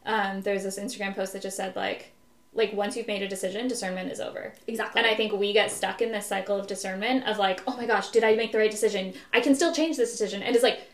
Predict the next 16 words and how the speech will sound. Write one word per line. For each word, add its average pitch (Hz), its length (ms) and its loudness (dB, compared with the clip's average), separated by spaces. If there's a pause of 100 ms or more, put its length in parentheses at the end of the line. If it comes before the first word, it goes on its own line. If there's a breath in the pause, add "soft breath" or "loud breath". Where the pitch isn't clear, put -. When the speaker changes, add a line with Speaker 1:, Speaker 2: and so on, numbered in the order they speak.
(140)
Speaker 1:
that's 339 280 4
true, 214 580 4 (140)
but - 300 6
if, 320 360 4 (540)
like, 254 340 8
if 269 300 8
you 302 140 2
change 208 580 -8
something 302 440 0
about 208 260 2
Speaker 2:
Yeah. 220 60 6
Speaker 1:
a - 40 2
decision 202 320 0
that 277 120 0
you've 277 120 -2
made, 294 260 0